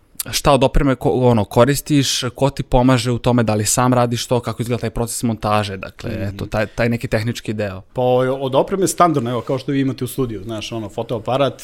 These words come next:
Speaker 2: GoPro kamera, dron, gimbal, sve te neke tehničke stvari koje su sada već manje više svima, ajde da kažem, jednake.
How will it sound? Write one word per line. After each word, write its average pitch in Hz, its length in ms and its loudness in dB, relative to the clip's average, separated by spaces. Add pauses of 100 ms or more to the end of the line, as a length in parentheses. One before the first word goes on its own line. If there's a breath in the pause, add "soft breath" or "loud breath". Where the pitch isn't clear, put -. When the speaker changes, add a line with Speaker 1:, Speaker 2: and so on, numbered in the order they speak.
Speaker 2:
GoPro 123 440 -2
kamera, 120 460 -2
dron, 120 540 -2 (320 loud breath)
gimbal, 123 420 2
sve 131 200 -4
te 139 160 -2
neke 135 260 -2
tehničke - 480 -6
stvari 143 320 -2
koje 143 180 -4
su 147 280 0 (300 loud breath)
sada 160 340 4
već 160 260 4
manje 156 260 2
više 156 260 2
svima, 147 560 -2
ajde 127 120 -2
da 127 80 -6
kažem, 123 240 -4
jednake. 131 440 -4